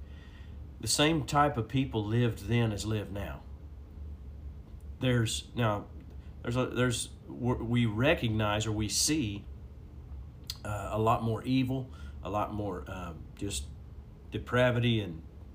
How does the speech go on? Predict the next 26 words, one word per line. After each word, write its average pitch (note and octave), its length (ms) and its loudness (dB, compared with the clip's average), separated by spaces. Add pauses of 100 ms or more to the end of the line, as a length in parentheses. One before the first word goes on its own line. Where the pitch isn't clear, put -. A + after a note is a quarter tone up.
you G2+ 100 -4
know, F#2 120 -6
and F#2+ 80 -6
all A2 180 4
that A#2 140 2
kind A#2 120 0
of G#2+ 60 0
stuff. A#2 260 0 (1500)
But B2+ 440 4 (420)
it's A#2 300 -4
before B2+ 520 2
our A2 160 4
eyes A2+ 380 6
because G#2 400 -4
the F2 200 -6 (1600)
news A#2+ 260 6
media A#2 300 4
is G2 120 -4 (520)
promoted, A#2 500 4
or, G2+ 300 -4
uh, F#2+ 80 -6
not G2 220 -8
promoted, F#2+ 320 -6
but, - 360 -8
uh, F2+ 180 -8 (140)
reported, B2 560 0